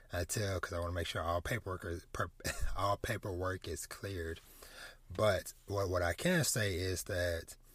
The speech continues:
you know, this is something that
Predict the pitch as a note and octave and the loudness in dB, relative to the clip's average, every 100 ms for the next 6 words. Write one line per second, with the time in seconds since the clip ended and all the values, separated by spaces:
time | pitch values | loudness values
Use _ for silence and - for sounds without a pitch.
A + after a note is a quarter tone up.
0 | - - - - - F#2+ F#2 F2+ E2 D#2+ | -20 -20 -20 -20 -14 -6 -4 -2 -2 -2
1 | F#2+ - F#2 - F#2+ F2 F#2+ F2+ F2+ F2 | -2 -2 -2 0 0 -2 -4 -4 -4 -4
2 | E2+ F2 - - - - - - - - | -6 -8 -14 -20 -20 -18 -18 -18 -20 -12
3 | F2 F#2 F2+ F2+ F2 E2+ E2 - - | -4 0 2 2 2 0 -2 -6 -12